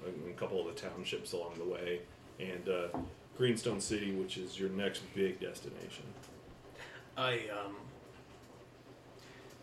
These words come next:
Speaker 2: I'll, I'll get, I'll, I'll lean in a little bit closer, um, a-, and say, "I assume that you well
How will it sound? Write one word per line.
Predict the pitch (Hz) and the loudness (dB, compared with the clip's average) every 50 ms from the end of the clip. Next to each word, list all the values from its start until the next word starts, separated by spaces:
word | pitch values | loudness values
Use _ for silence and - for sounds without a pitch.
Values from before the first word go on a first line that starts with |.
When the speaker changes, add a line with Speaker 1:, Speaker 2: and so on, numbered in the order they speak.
| - - - - - - - - - - - - - - - - - - - - - - - - - - - - - - - | -16 -16 -16 -16 -16 -16 -16 -16 -16 -16 -16 -16 -16 -16 -16 -16 -16 -16 -16 -16 -16 -16 -16 -16 -16 -16 -16 -16 -16 4 10
Speaker 2:
I'll, | 160 160 165 | 12 12 12
I'll | 143 151 156 | 12 12 10
get, | 143 156 160 156 - | 12 12 12 12 12
I'll, | 135 135 127 | 8 8 8
I'll | - 135 131 | 8 8 8
lean | 131 131 127 | 10 10 10
in | 123 117 117 | 8 8 6
a | 113 | 6
little | 110 113 110 110 | 4 4 4 4
bit | 104 113 123 - - - | 4 2 0 0 -2 0
closer, | - 127 110 110 - - - 113 110 107 107 - - - - - | 2 2 2 2 2 2 2 4 4 2 0 -4 -8 -12 -4 0
um, | 117 113 110 110 107 107 107 107 107 - - - - - | 2 2 2 2 0 -2 -4 -6 -8 -10 -12 -12 -4 -2
a-, | 113 - - - | -2 -2 0 -2
and | 117 120 117 107 | -2 -2 -2 -4
say, | - - 120 113 113 110 110 107 - - - - - - - - - - - - - - - - - - - - - - - - - - - - - - - - - - - - - - - - - - - - - - - - - - - - - - - | -2 0 2 2 4 2 2 0 -2 -6 -10 -14 -14 -14 -14 -14 -14 -16 -16 -16 -16 -18 -18 -16 -16 -16 -16 -16 -16 -16 -16 -16 -16 -16 -16 -16 -14 -16 -14 -16 -16 -16 -16 -14 -14 -16 -16 -16 -16 -16 -16 -16 -16 -16 -16 -18 -16 -16 -16 -16 -16 -8 -4
"I | 135 143 143 | -2 0 0
assume | 131 123 - - - 123 117 104 104 104 104 - - 131 - - - - - - - - - - - - - - - - - - - | 0 0 0 0 -2 -2 -4 -4 -6 -8 -10 -10 -12 -12 -12 -12 -14 -16 -16 -16 -16 -16 -16 -16 -16 -16 -16 -16 -16 -16 -16 -12 -4
that | 120 117 98 | -4 -2 -2
you | 107 107 104 104 | -2 -6 -6 -2
well | 104 107 104 101 | 0 2 2 2